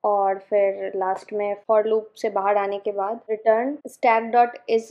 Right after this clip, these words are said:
empty करेंगे। अगर हमारा empty निकला तो हमारा ट्रू, अ, रिटर्न कर देगा boolean, अगर हमारा empty नहीं आया तो फिर हमारा फॉल्स हो जाएगा। अब हम देखते हैं रन करके।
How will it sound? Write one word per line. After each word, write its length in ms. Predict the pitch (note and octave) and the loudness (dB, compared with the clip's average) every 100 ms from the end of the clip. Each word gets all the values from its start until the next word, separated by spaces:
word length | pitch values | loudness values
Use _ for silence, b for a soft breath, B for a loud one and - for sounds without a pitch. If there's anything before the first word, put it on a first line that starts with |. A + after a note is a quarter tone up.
| - | -6
empty 400 | A3 G#3+ - A3+ A3 | -4 -4 -6 -4 -2
करेंगे। 440 | G#3 G#3 A#3+ D4+ - | -2 -2 -2 -4 -4
अगर 240 | G#3+ A3+ | 0 2
हमारा 320 | A#3 A3+ A3+ A#3 | 2 0 2 2
empty 480 | A#3 A3 B3 C4+ C4+ | 0 -2 -4 -2 0
निकला 480 | B3+ A#3+ A#3+ B3+ D#4+ | 0 -4 -2 -2 -2
तो 240 | - C4+ | 2 2
हमारा 560 | C4 A#3 A3+ A3 C#4 F4 | 2 -2 -2 0 -2 -4
ट्रू, 440 | - A#3+ B3+ B3 - - | -2 2 2 0 -2 2
अ, 120 | G#3+ | 4
रिटर्न 420 | G#3+ G#3+ G#3+ G#3+ | 4 2 0 0
कर 180 | G#3+ G#3 | -2 -2
देगा 240 | G3+ G3+ | 0 0
boolean, 440 | G#3 G#3 G#3 A#3 D4 - | 0 -2 -4 -4 -6 -10
अगर 220 | G#3+ G#3+ | -2 0
हमारा 480 | A3 G#3+ G#3 G#3 G#3 | 0 -2 -2 0 -2
empty 360 | G#3 G#3 - G#3+ | -4 -8 -4 -4
नहीं 320 | G3+ G3+ G#3 | -4 -8 -8
आया 340 | G3 G3+ C4+ D4 - | -6 -8 -10 -12 -6
तो 100 | A3+ | -4
फिर 400 | G#3+ G3 F#3+ G3 | 0 0 0 -6
हमारा 320 | G3 F#3+ F#3 | -8 -8 -8
फॉल्स 540 | F#3+ G3 F#3 - _ - | -8 -10 -10 -14 _ -10
हो 60 | |
जाएगा। 600 | F#3 F#3 F#3 _ _ _ - _ _ _ - - - - _ _ - _ _ _ _ - | -8 -8 -14 _ _ _ -20 _ _ _ -20 -20 -20 -20 _ _ -20 _ _ _ _ -12
अब 100 | G#3 G#3 | -8 -6
हम 260 | G#3 G#3 | -6 -6
देखते 340 | G#3 G3+ - G#3+ | -8 -8 -6 -4
हैं 140 | G#3 | -4
रन 180 | G3+ G3+ | -6 -8
करके। 440 | G3+ G3 - B3 | -8 -10 -16 -18